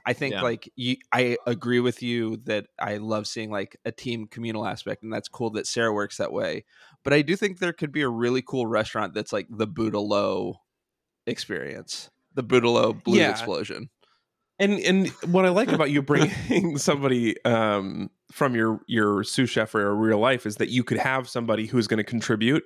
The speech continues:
Speaker 3: if you're maybe Sarah and you think of it as a team, or you could have someone who's gonna just execute if you're, like, a person who hires people who are good at executing and you don't want them to be part of the vision, but it's still part of their, part of your choice, and that's still part of your creative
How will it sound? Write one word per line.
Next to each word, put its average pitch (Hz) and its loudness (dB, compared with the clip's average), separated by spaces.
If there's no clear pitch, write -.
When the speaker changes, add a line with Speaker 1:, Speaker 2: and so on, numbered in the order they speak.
Speaker 3:
if 113 0
you're 107 2
maybe 104 0
Sarah 98 0
and 104 -4
you 101 -4
think 98 -4
of 101 -2
it 98 -2
as 98 -6
a 98 -6
team, 92 -2
or 120 6
you 131 2
could 131 -2
have 131 2
someone 135 0
who's 131 4
gonna 131 4
just 123 -2
execute - -4
if - -6
you're, 107 2
like, 101 0
a 104 -2
person 104 -2
who 101 -2
hires 95 -2
people 104 -6
who 110 0
are 101 2
good 101 0
at 95 2
executing 101 -2
and 104 0
you 113 0
don't 104 2
want 101 -2
them 104 2
to 107 -6
be 107 0
part 98 0
of 92 -8
the 104 -10
vision, 104 0
but 127 2
it's 123 -2
still 175 2
part 135 -2
of 107 -8
their, 107 2
part 156 0
of 123 -6
your 113 -2
choice, 170 2
and 110 0
that's 123 0
still 117 2
part 107 0
of 104 -6
your 101 0
creative 98 0